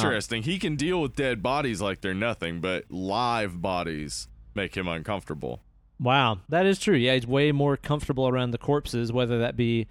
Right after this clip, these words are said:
Speaker 2: Marion Crane or his mom, than he is around
Speaker 1: Right.
Speaker 2: the actual living bodies, huh?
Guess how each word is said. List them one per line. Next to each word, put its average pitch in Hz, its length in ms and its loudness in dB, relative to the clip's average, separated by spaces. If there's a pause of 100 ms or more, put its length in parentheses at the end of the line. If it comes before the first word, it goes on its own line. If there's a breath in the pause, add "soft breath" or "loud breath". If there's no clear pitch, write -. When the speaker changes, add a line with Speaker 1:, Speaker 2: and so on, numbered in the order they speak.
(340)
Speaker 2:
Marion 127 340 4
Crane 131 400 2
or 131 160 4
his 110 160 2
mom, 117 480 2
than 120 160 0
he 117 80 2
is 117 140 2
around 110 220 2
Speaker 1:
Right. 90 80 2
Speaker 2:
the - 60 0
actual 113 600 -2
living 120 280 2
bodies, 110 460 0
huh? 107 300 0